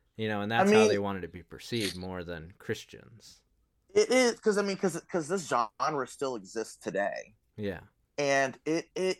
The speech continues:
Speaker 2: like, the divide, like, Switchfoot, <laughs> you know?
Speaker 1: Yeah.
Speaker 2: Like, still a pop rock band, still very popular, but still, like,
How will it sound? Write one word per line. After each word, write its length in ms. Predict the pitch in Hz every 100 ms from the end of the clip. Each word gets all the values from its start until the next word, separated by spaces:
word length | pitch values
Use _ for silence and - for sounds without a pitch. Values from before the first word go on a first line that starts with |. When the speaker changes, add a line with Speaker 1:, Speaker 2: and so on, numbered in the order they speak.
| -
Speaker 2:
like, 220 | 143 - -
the 120 | 143
divide, 1200 | 110 131 104 92 123 135 160 175 147 123 107 110 _ _ _ _ _ _ _ -
like, 180 | 123 -
Switchfoot, 760 | - 160 180 - - 107 - - -
<laughs> 200 | - -
you 100 | 147
know? 220 | 127 113 90
Speaker 1:
Yeah. 160 | 80 - _ _ _ _ _ _ _ _
Speaker 2:
Like, 240 | 139 120 -
still 520 | - - - 190 208
a 60 | 208
pop 380 | - 196 185 170
rock 260 | 143 -
band, 300 | 135 127 123
still 540 | - - - 190 185 185
very 360 | 180 165 160
popular, 800 | 139 - 139 143 131 113 101 110 _ _ _ _
but 200 | 143 -
still, 600 | - - 180 175 175 - _ _ _ _ _ _ _ _
like, 240 | 156 123